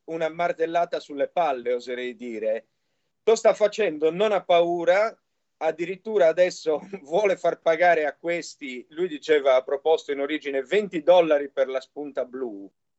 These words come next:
ok? Per la spunta blu, que-, quella che garantisce l'autenticità del profilo.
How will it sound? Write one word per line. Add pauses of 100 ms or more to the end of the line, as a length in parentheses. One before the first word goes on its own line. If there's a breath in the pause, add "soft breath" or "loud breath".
(140)
ok? (420 soft breath)
Per
la
spunta
blu,
que-,
quella
che
garantisce
l'autenticità
del
profilo.